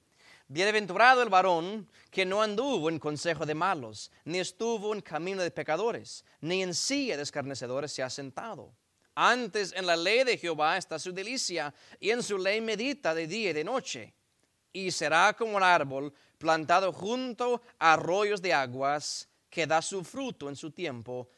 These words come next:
y su hoja no cae, y todo lo que hace prosperará." El hombre bienaventurado.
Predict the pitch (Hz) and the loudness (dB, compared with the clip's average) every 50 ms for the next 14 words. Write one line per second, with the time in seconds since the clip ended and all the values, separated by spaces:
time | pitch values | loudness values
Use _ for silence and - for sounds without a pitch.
0 | _ - 151 160 - - 160 160 180 208 208 - 190 185 214 220 - 160 135 123 | _ -10 -8 -8 -6 -6 -6 -4 -4 -4 -2 -4 -4 -2 -4 -6 -4 -2 -2 0
1 | 120 120 123 123 131 127 _ _ _ _ - 165 165 147 - - 139 151 170 175 | 0 -2 -4 -6 -8 -10 _ _ _ _ -8 -8 -8 -8 -6 -6 -4 -4 -2 -4
2 | 185 - - 185 156 139 127 117 - - 127 127 131 127 123 _ _ _ _ _ | -4 -4 0 0 0 0 0 -4 -6 -8 -8 -8 -8 -10 -14 _ _ _ _ _
3 | _ _ - 117 120 104 - 101 104 107 95 92 - _ _ _ _ _ _ _ | _ _ -12 -12 -12 -12 -10 -12 -12 -12 -12 -14 -18 _ _ _ _ _ _ _
4 | _ _ _ _ _ _ _ _ _ _ _ _ _ _ _ _ _ - 117 127 | _ _ _ _ _ _ _ _ _ _ _ _ _ _ _ _ _ -16 -12 -8
5 | 131 135 135 131 127 120 123 123 123 117 104 - 120 - - 147 - - | -6 -6 -6 -6 -10 -10 -12 -12 -14 -14 -18 -18 -18 -18 -18 -18 -20 -20